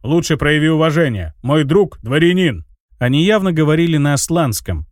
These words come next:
только очень корявом, со странным произношением и вкраплениями неизвестных мне слов.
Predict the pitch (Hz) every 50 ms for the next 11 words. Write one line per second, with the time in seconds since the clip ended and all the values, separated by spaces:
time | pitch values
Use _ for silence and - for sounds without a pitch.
0 | _ _ - 147 135 127 - 143 143 147 - - 135 120 - 139 143 160 180 165
1 | 131 104 92 82 82 - - 139 123 - - 165 175 175 165 151 139 117 143 143
2 | 135 120 127 127 117 - 180 190 170 139 123 117 117 110 - - 127 120 - 147
3 | 160 160 151 139 131 127 123 120 120 120 117 110 117 135 143 - - 127 110 -
4 | 120 123 123 120 - - 147 139 98